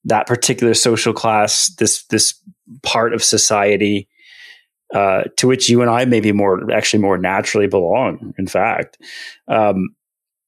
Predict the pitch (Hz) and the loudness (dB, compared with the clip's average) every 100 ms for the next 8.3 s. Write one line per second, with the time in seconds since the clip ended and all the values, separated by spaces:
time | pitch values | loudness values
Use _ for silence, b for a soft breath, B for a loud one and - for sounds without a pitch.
0 | _ _ - 139 139 160 151 139 123 - | _ _ -4 -2 0 2 2 2 0 2
1 | 131 131 120 107 113 117 120 131 123 123 | 2 2 2 2 0 0 0 0 0 0
2 | 120 - - - 110 107 - 151 143 175 | 0 0 0 0 0 0 0 0 2 0
3 | - 202 196 175 147 139 135 123 120 107 | 0 0 0 0 -2 0 0 0 0 0
4 | - 107 98 98 90 107 95 90 - 104 | 0 -2 0 0 0 2 0 -2 -2 -2
5 | 95 - 95 98 95 95 85 113 123 - | 0 0 0 0 -2 -4 -2 0 0 0
6 | 139 123 117 151 151 156 139 127 117 92 | 2 2 4 2 4 4 4 4 2 0
7 | - 73 78 - - 95 85 87 - 85 | -2 -2 -2 -6 -6 -4 -2 -4 -6 -6
8 | - 85 82 | -4 -4 -6